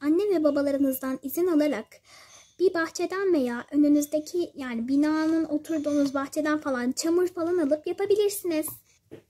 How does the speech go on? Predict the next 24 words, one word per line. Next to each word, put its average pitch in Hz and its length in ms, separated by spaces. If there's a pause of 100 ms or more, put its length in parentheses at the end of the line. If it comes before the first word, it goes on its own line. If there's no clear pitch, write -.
(480)
Ama 302 280
bunun 330 180
için 302 380
ayağınızla 330 560
bastırabileceğiniz 302 1000
bir 311 120
alet 339 420
gerekiyor. 262 580 (1200)
Ve 320 100
kiraz 330 500
gerçekten 415 560
ama 381 180
gerçekten 392 640
çok 440 340
güzel 330 340
bir 277 60
çömlek. 226 580 (360)
Bak, 254 160 (260)
ben 311 200
beşinci 311 340
sınıftayken 320 720
dedemden 285 440
öğrenmiştim 285 760
ve 247 80